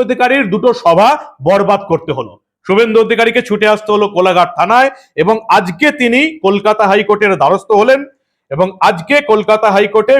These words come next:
বিচারপতি অমৃতা সিনহা কি রায় দিলেন? পরিষ্কার জানিয়ে দিয়েছেন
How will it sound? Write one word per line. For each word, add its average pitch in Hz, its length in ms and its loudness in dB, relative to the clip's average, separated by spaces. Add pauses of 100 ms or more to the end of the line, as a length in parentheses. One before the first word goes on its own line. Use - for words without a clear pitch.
বিচারপতি 202 500 -2 (100)
অমৃতা 190 420 -4
সিনহা 233 320 2 (560)
কি 247 100 2
রায় 240 260 4
দিলেন? 262 200 0 (540)
পরিষ্কার 247 560 0
জানিয়ে 202 340 0
দিয়েছেন 247 360 -2